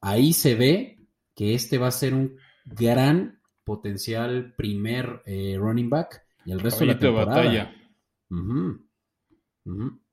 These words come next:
Speaker 1: Y l-, lo vi yo desde la postemporada, de la pretemporada, perdón. Este corredor me recuerda mucho a Lawrence Maroney, eh, corredor de, pues, ya la vieja escuela de los Patriotas,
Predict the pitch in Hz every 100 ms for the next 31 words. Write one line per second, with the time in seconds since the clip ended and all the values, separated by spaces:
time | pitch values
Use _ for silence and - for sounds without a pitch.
0 | _ _ _ _ _ _ _ _ _ -
1 | 101 107 107 - 123 117 - 113 117 156
2 | 180 180 156 135 110 - 104 - 110 101
3 | 104 110 107 95 104 101 104 67 - 104
4 | 104 98 110 113 - 98 104 92 - -
5 | _ _ - 120 - 156 147 131 120 107
6 | 113 135 120 110 123 120 120 - 139 120
7 | 104 98 95 95 104 117 123 107 95 90
8 | 87 113 110 - - _ _ _ _ _
9 | - 95 95 95 92 92 90 - 92 92
10 | 101 107 104 101 95 92 90 92 85 _
11 | _ _ _ _ _ - 87 92 104 101
12 | 104 101 - 92 113 95 90 - - -
13 | 226 214 87 -